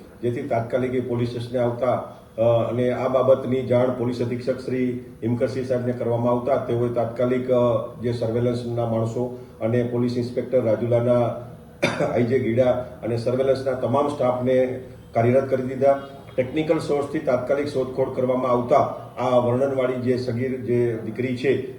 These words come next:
જેનું અપહરણ થયેલું હતું એ ભોગ બનનાર અને આરોપીને પણ પકડી પાડવામાં આવેલા છે.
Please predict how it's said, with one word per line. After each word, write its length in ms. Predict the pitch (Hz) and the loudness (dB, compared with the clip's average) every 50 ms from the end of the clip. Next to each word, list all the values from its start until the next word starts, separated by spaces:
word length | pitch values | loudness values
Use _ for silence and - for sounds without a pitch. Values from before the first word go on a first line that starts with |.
| - - | -16 -8
જેનું 340 | - 113 117 120 120 113 107 | -4 -2 0 2 2 2 2
અપહરણ 220 | - 127 123 123 123 | 2 2 2 2 2
થયેલું 360 | 120 - 120 120 120 120 120 | 2 2 2 2 4 2 2
હતું 340 | 120 - 143 123 110 - - - - - | 0 0 0 -2 -2 -4 -6 -12 -10 -4
એ 280 | 117 135 147 143 - - | -2 0 0 0 2 2
ભોગ 160 | 123 120 117 | 2 2 4
બનનાર 340 | 113 131 131 131 139 139 143 143 - - - - - | 4 2 4 4 4 2 2 2 -2 -8 -12 -6 -2
અને 200 | 120 127 139 135 | 0 2 2 2
આરોપીને 500 | 117 120 123 135 143 143 147 143 147 147 | 4 4 4 4 2 2 0 0 0 0
પણ 260 | 147 143 143 139 131 - | 2 2 2 0 2 0
પકડી 220 | 139 123 - 123 - | -4 -2 -2 -2 0
પાડવામાં 440 | 127 131 131 139 139 139 147 143 | 2 4 6 6 4 4 4 4
આવેલા 280 | 139 220 147 143 - 147 | 4 4 4 2 2 2
છે. 180 | 147 - 156 | 0 0 -2